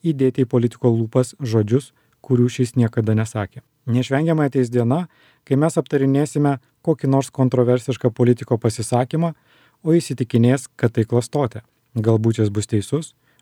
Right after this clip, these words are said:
o gal tik norės išsisukti nuo pasakytų savo žodžių. Todėl pastangos įsiklausyti į kiekvieną politikų ištartą žodį tampa vis mažiau prasmingos. Tai iššūkis ne tik visuomeniai, žurnalistams, analitikams, bet ir politikams.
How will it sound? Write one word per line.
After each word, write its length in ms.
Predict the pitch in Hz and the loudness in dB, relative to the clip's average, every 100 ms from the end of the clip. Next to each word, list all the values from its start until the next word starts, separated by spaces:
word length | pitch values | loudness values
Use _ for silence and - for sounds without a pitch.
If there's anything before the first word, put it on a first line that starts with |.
| - | -8
o 60 | 160 | -2
gal 160 | 143 123 | 0 0
tik 160 | 143 | -2
norės 320 | 135 120 113 | 0 2 0
išsisukti 600 | - - 123 - 107 127 131 - | -2 -6 -6 -6 -6 -4 -4 -2
nuo 160 | 110 | -4
pasakytų 520 | 107 110 107 - 101 117 | -4 -6 -8 -8 -8 -8
savo 300 | 117 104 107 | -6 -6 -4
žodžių. 300 | 110 95 113 - _ _ | -4 -6 -10 -20 _ _
Todėl 240 | - 143 160 | -4 -2 0
pastangos 540 | 175 180 190 175 160 | 0 0 0 0 0
įsiklausyti 640 | 143 147 147 139 - 175 143 | -2 -4 -2 -2 -2 -2 0
į 60 | |
kiekvieną 340 | 131 135 151 139 | -2 0 0 0
politikų 540 | - 135 135 123 131 180 | 0 -2 -2 -2 -4 -2
ištartą 480 | 156 131 135 117 127 | -4 -2 -2 0 0
žodį 380 | 110 135 165 156 | 2 0 0 -2
tampa 320 | - 135 135 | 0 0 0
vis 220 | 120 139 147 | -2 -2 -2
mažiau 300 | 139 123 113 | -2 0 -2
prasmingos. 640 | 131 - 165 127 95 _ _ - | -4 -4 -6 -6 -8 _ _ -2
Tai 80 | 135 160 | -2 0
iššūkis 460 | 147 143 127 131 139 | -2 0 0 0 0
ne 80 | 127 | -2
tik 160 | 135 | -2
visuomeniai, 640 | 135 120 131 123 113 101 - 107 | -2 0 2 2 2 0 -6 -6
žurnalistams, 720 | 113 117 110 147 - 107 - | -2 0 0 -2 -4 -8 -6
analitikams, 720 | 131 117 127 160 - 156 - _ _ _ | -2 -2 -2 -6 -6 -6 -6 _ _ _
bet 240 | 131 127 135 | -4 -2 0
ir 140 | 117 | -2
politikams. 560 | 143 131 123 113 110 | 0 0 0 -6 -12